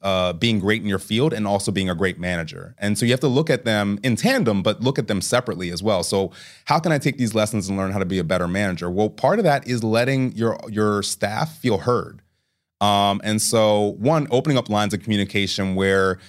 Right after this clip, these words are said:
you're not just saying, "Hey, you can come to me on anything," but when they do come to you on things and maybe challenge you on things,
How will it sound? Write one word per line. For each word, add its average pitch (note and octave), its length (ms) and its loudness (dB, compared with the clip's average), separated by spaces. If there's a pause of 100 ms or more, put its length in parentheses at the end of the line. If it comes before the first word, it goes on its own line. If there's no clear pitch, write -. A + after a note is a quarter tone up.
(140)
you're B2+ 100 -8
not C#3+ 140 -2
just G#2+ 200 0
saying, D#3 200 0
"Hey, A2 120 0
you G#2+ 140 2
can G#2+ 100 -2
come G2+ 200 -2
to G2 40 -2
me F#2+ 80 -2
on F2+ 140 -2
anything," F#2 360 -2
but F#2 140 -4
when A2+ 120 2
they A2 100 2
do D#3+ 200 2
come C3+ 220 0
to G#2 60 0
you G2 100 0
on F2+ 160 -2
things F#2 320 -4
and G2+ 160 -2
maybe G2+ 220 0
challenge C#3 440 0
you F#2+ 120 -2
on F2 160 -2
things, F2 420 -6